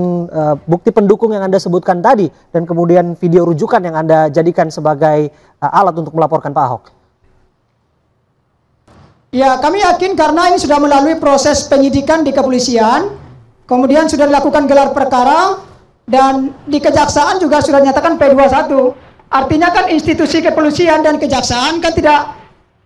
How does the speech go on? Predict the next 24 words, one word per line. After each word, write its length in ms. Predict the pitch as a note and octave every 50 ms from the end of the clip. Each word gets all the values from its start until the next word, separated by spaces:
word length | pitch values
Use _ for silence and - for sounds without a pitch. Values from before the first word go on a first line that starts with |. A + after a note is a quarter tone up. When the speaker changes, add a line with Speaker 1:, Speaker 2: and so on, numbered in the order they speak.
| _ _ _ _
Speaker 2:
tidak 240 | - D4+ C#4 C#4+ D4
mau 160 | C#4+ D4 D4+
juga 240 | D4 C#4+ C#4+ E4+ E4
gegabah 560 | - C#4+ C#4 C#4 C#4 C#4 C4+ E4 D#4+ C#4 C4+
dalam 160 | C4+ C#4 C#4
menetapkan 560 | C#4 C4+ C4+ B3+ - C#4+ C#4+ C#4+ - D4 D4+ D4
bahwa 560 | C4 B3 B3 B3 B3 B3 A#3+ A#3+ A#3+ - - -
status 400 | - - - C#4 C4 - D#4+ B3+
Pak 160 | C4 - C4+ C#4
Ahok 180 | C4 C#4 D4+ C4+
sebagai 240 | C#4 C4+ B3 C4 B3+
terdakwa. 640 | B3+ A#3+ A#3+ C4+ C4+ C4+ C4 A3+ G#3+ F#3+ F3 F3+ - - - - - -
Speaker 1:
Mhm. 240 | D3+ D#3 D#3+ D3+ -
Speaker 2:
Sudah 160 | C#4 C4 C#4
melakukan 400 | C#4 C#4 C4+ C#4+ C#4 D#4 D4+ D4+
kajian 480 | - C#4+ C4+ G#3 A#3 C#4 D#4 E4 E4
dan 320 | E4 C#4+ C#4 C#4+ C4+ - -
penyidikan 480 | D#4 C#4+ C#4 C#4 A#3 C4+ - D4+ E4
yang 240 | D#4+ C#4 B3 B3 B3
mendalam. 480 | B3+ B3 B3+ C4 C#4 C#4 C4+ A3 G#3+ F#3
Saya 240 | - C#4 D#4 E4 E4+
yakin 200 | E4+ F#4 D#4 D4+
itu. 240 | C#4 C4 C4+ A3+ G#3 G3 - - - - _ _ _ _ _
Speaker 1:
Baik. 240 | - D#3 C#3+ C3+